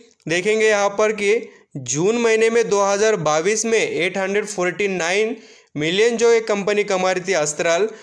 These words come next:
वो घटकर सिक्स हंड्रेड फिफ्टी फ़ोर हो गया है। मीन्स यहाँ पर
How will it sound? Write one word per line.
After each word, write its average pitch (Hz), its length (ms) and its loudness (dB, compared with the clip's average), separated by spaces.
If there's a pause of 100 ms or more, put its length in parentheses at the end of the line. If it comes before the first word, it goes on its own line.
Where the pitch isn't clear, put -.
(180)
वो 220 120 2
घटकर 208 540 -2
सिक्स 220 360 -2
हंड्रेड 220 320 0
फिफ्टी 185 580 -6
फ़ोर 240 320 2
हो 240 120 4
गया 214 220 2
है। 139 320 -2
मीन्स 180 420 -2
यहाँ 220 240 2
पर 240 300 0